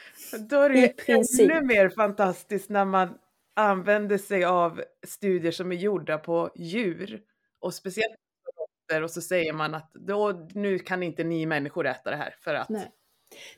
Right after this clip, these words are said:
Speaker 2: Däremot så är det otroligt viktigt med djurstudier.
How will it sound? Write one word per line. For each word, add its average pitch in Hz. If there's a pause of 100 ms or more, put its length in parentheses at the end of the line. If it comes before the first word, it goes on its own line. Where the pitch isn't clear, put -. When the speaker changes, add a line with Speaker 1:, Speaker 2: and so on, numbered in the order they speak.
(180)
Speaker 2:
Däremot 247 (340)
så -
är 226
det 226
otroligt 233
viktigt 196 (160)
med 185
djurstudier. 175